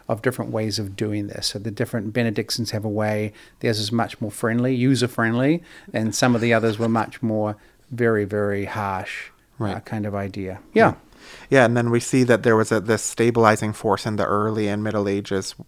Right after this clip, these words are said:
Speaker 2: uh, due to there being sanctuaries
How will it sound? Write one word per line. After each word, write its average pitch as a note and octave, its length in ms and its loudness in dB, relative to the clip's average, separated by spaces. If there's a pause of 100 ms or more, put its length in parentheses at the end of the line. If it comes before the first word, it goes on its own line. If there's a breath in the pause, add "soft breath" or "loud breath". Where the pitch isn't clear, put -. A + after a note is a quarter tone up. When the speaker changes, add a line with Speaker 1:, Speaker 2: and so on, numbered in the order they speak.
(420 soft breath)
Speaker 2:
uh, G2 200 2
due G#2+ 200 -2
to - 120 -6
there G2+ 220 2
being G2+ 580 -2 (480)
sanctuaries G#2+ 840 0